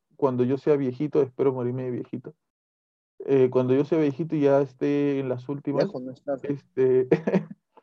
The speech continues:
Speaker 1: que le preguntan a este señor, eh, que está a punto de morir, le preguntan, "¿Sientes miedo?" Y él dice, "No, siento curiosidad. Quiero saber qué va a pasar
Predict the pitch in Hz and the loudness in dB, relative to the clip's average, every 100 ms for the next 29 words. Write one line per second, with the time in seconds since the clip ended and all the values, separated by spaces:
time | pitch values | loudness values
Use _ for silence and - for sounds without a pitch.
0 | _ _ - 147 135 135 135 143 147 147 | _ _ -2 2 4 4 2 2 -2 -4
1 | 147 135 127 131 143 143 131 127 131 131 | -4 -2 -4 -4 -8 -6 -6 -4 -4 -4
2 | - _ _ _ _ _ _ _ _ _ | -10 _ _ _ _ _ _ _ _ _
3 | - 120 120 117 120 127 127 131 127 127 | -8 -4 -4 -6 -6 -6 -4 -6 -2 -2
4 | 120 120 120 127 123 120 123 123 123 127 | -2 -2 0 2 0 -2 -4 -4 -4 -8
5 | 123 180 165 165 147 135 143 135 160 _ | -6 -6 -4 -6 -6 -6 -4 -4 -6 _
6 | _ _ _ _ _ _ _ _ _ _ | _ _ _ _ _ _ _ _ _ _
7 | _ _ 139 135 131 127 127 135 143 127 | _ _ -2 -2 -2 -4 -6 -4 -6 -10
8 | _ _ _ _ _ _ _ _ _ 147 | _ _ _ _ _ _ _ _ _ -8
9 | 143 156 143 131 127 127 120 117 _ _ | -6 -6 -6 -6 -6 -6 -8 -8 _ _
10 | _ _ _ _ _ _ _ _ _ _ | _ _ _ _ _ _ _ _ _ _
11 | _ _ - 147 156 151 131 135 135 135 | _ _ -2 0 2 2 2 0 0 0
12 | 127 123 120 117 | -2 -6 -8 -10